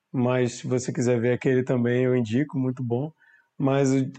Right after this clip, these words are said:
a dica que eu vou dar é o filme Krampus, de dois mil e quinze. Pra quem gosta de terror misturado com,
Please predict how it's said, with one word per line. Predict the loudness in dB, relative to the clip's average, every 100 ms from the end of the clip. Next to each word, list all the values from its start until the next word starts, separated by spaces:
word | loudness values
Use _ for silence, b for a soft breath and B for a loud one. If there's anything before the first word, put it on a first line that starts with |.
| -2
a | 0
dica | 2 2 2
que | 2
eu | 2
vou | 4
dar | 4 4
é |
o | 4
filme | 2 2 2 0
Krampus, | 0 2 2 2 2 0 -4
de | -2 0
dois | 2 2 2
mil | 2 2
e |
quinze. | 0 0 2 2 0 -2 -6 _ _ _ _ b b b -4
Pra | -2 0
quem | 2 2
gosta | 4 2 2 2
de | 0
terror | 2 2 2 2 2 2 0 -8 _ _ _ _ -4
misturado | -4 0 2 4 2 2 -2
com, | 0 0 2 0